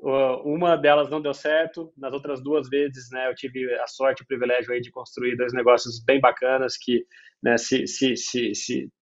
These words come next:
postergaram e tornaram perenes. E acho que é uma experiência super, super bacana, super válida. E pra mim, né, tando agora, né, empreendendo em saúde dentro de iClinic,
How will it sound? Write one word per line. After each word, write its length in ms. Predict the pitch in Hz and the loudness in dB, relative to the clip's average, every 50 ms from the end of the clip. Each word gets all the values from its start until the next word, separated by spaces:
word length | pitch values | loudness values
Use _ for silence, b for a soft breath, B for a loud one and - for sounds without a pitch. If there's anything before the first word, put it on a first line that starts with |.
| _ _ _ _ - | _ _ _ _ 4
postergaram 640 | - 135 - - 131 123 117 131 139 147 143 139 | 4 4 6 8 6 8 10 10 10 10 8 6
e 80 | 135 117 | 4 0
tornaram 380 | 139 135 127 131 131 135 131 | -2 -2 0 0 -2 -2 -2
perenes. 680 | - 139 131 123 120 123 135 147 160 170 175 - - - b b b b b b b b - | -2 -2 -2 -2 -2 -2 -2 -2 -4 -4 -6 -10 -16 -20 b b b b b b b b -10
E 500 | 127 123 123 127 127 127 127 127 127 127 | -6 -6 -4 -2 -2 -2 -2 -2 0 4
acho 140 | 135 139 135 | 2 2 2
que 60 | - | 2
é 20 | 170 | -2
uma 80 | 170 | -2
experiência 480 | 156 - - 165 143 143 151 147 - 156 | -2 -2 -2 -2 -2 -2 -2 -4 -6 -10
super, 680 | - - 151 147 143 147 156 156 147 147 143 139 127 120 | -10 -6 -8 -8 -4 0 0 2 4 4 4 4 4 2
super 280 | - 139 135 - 143 135 | -2 -6 -2 -2 0 2
bacana, 540 | 135 131 131 - - 123 127 131 131 131 | 2 0 -2 -2 -2 -2 -2 -2 -2 -6
super 340 | 127 - 139 - 139 135 123 | -8 -10 -10 -6 -4 -4 -4
válida. 540 | 113 117 117 117 120 127 127 127 135 139 - b b b b b b b _ | -2 0 0 0 0 0 -2 -4 -6 -6 -6 b b b b b b b _
E 100 | - 120 | -12 -10
pra 200 | 120 123 135 135 | -4 0 2 2
mim, 400 | 123 123 127 135 143 143 139 - - | 2 2 0 0 2 0 0 -2 -2
né, 340 | 131 127 127 123 123 117 - _ | -2 0 0 0 0 -2 -4 _
tando 280 | - 143 151 151 147 | 2 2 2 4 4
agora, 520 | 143 135 127 123 127 123 120 120 117 113 113 | 4 4 4 4 2 4 4 4 2 0 -2
né, 320 | 113 120 117 117 113 113 | -2 -6 -6 -6 -6 -6
empreendendo 540 | 110 110 - 131 131 123 117 120 131 135 135 | -8 -6 -6 -6 -6 -4 -4 -4 -4 -4 -4
em 40 | 131 | -4
saúde 520 | - - 127 120 123 123 117 117 117 113 | -4 -4 -4 -2 -2 -2 -4 -4 -6 -6
dentro 360 | 104 110 123 127 123 123 123 | -4 -4 -4 -4 -4 -6 -8
de 100 | 113 113 | -4 0
iClinic, 600 | 120 117 113 - - 123 123 123 123 120 117 113 | 0 0 0 -2 -4 -4 -2 0 0 0 -2 -4